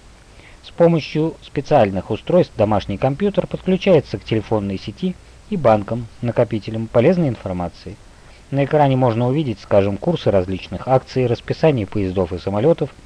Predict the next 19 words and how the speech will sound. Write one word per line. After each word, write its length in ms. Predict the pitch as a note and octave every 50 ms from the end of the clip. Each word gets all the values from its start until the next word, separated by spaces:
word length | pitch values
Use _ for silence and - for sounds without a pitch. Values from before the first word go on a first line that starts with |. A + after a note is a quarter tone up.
| - - -
другую 400 | B2 B2+ B2+ B2+ E3 A3+ A3+ F#3
полезную 440 | - B2 G#2+ A#2 A#2+ - C3+ B2 A2+
информацию. 580 | A2 - C3 A#2+ G2+ E2+ E2 - - - F2+ - - - - - - - - - - - - - - - -
Страница 480 | - - D#3+ E3+ G3+ A#3 A#3 - - D#3
двести 320 | A#2+ A#2 C#3 C#3+ - -
пятьдесят 480 | C3 A#2+ G2 F#2+ - - - F#2+ - G2+
один. 260 | F#2+ F2 F#2 F2+ E2 - - - - - - - - - - - - - - - - -
Новейшие 580 | - C3 D3+ F#3 A3+ C4 A#3+ - - F#3+ D#3+ B2+
средства 480 | - C#3+ C3+ B2+ - - - - C3+
вычислительной 760 | C#3 C#3 C3+ - - D3+ - F#3 G3 F#3 - D#3 C#3 C3 A#2 G2+
техники 540 | - G#2+ G#2 - - A2+ G#2+ - C3 C3 A#2+ -
позволили 500 | D#3+ C#3+ C3+ F3+ A3+ A#3+ A#3+ A3+ G#3+ G#3+
развиться 720 | G3+ F#3+ F3+ D#3+ D3+ F#3+ A3 G3 - - - F3+ F#3+ G3 -
комплексной 640 | - F3 G#3 G#3 - F#3+ F#3 F3 - - - F3+ F3
автоматизации 800 | D3+ - - E3 D#3 D3 - D3+ D3 E3+ F#3 - - - F3 E3
производства, 720 | - - F#3 F#3 F3 F3+ E3+ B2+ F#2+ - - - D#2 - - - - - - - - - - - -
при 120 | D#3+ E3+
которой 380 | F3 G#3+ G3+ G3+ G#3+ F#3+ F#3 F3+
весь 160 | F3+ E3+